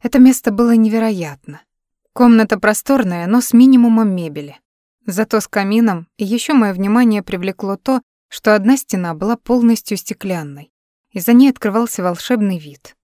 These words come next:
Густой лес и вдалеке горы. Я никогда в жизни не видела ничего более красивого, и некоторое время не могла отойти от стеклянной стены. Сделала это лишь потому, что захотела есть,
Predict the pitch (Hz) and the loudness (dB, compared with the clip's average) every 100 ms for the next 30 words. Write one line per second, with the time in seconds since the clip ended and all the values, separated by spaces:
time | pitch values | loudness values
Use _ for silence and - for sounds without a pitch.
0 | _ _ _ 190 - - 185 185 240 - | _ _ _ -12 -8 -4 -4 -4 -6 -8
1 | 170 170 165 196 196 - 208 170 170 160 | -10 -10 -8 -10 -10 -6 -6 -6 -8 -10
2 | 151 _ _ _ _ _ _ 208 233 226 | -16 _ _ _ _ _ _ 2 4 2
3 | 226 208 254 226 226 180 180 190 196 185 | -2 -2 -4 -2 -4 -4 -4 -6 -6 -6
4 | 190 196 - 196 202 180 185 180 - 190 | -4 -4 -6 -8 -6 -4 -6 -6 -8 -12
5 | - - 170 151 147 _ _ _ _ - | -10 -8 -8 -8 -18 _ _ _ _ -4
6 | 208 - - 208 202 254 240 190 196 202 | -4 -2 -4 -2 2 4 4 2 -2 -2
7 | 220 240 226 190 - 240 220 - 208 185 | -2 -4 -4 -10 -4 -6 -6 -10 -10 -6
8 | 185 170 165 - - 147 143 _ _ _ | -6 -8 -10 -14 -16 -16 -20 _ _ _
9 | _ _ _ _ _ - 190 233 254 226 | _ _ _ _ _ -12 -2 2 2 2
10 | 220 226 214 214 - 190 226 262 - - | 0 -2 -2 -6 -10 -2 2 2 0 -8
11 | 190 214 220 - 208 202 208 - - - | -8 -6 -6 -4 -6 -6 -8 -10 -16 -20